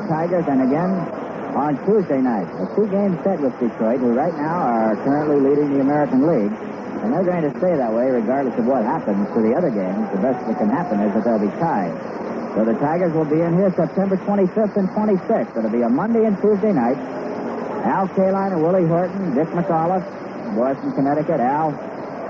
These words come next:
Kaline, of course, the great right field star for so many years,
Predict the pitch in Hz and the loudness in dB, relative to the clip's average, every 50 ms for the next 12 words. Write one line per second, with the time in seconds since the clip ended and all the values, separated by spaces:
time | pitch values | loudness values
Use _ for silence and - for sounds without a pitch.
0 | - - - - - - - - - 165 170 170 170 170 170 170 165 156 - - | -8 -8 -8 -8 -8 -8 -8 -4 -2 0 0 2 0 0 0 -2 -2 -4 -2 0
1 | 170 180 190 180 - - 139 127 120 117 113 110 107 98 85 - - 104 101 101 | 0 2 2 0 0 0 0 2 2 2 2 0 0 -2 -4 -6 -6 -6 -4 -2
2 | - 135 156 165 147 160 160 156 156 - 165 165 156 - - - 160 165 170 - | 0 0 0 0 0 0 -2 -2 -2 0 0 0 0 -2 -2 -2 -2 -2 -2 -2
3 | 160 156 - 165 160 160 160 156 156 151 151 156 165 165 143 | -2 -2 0 0 0 2 2 2 2 2 4 4 2 2 2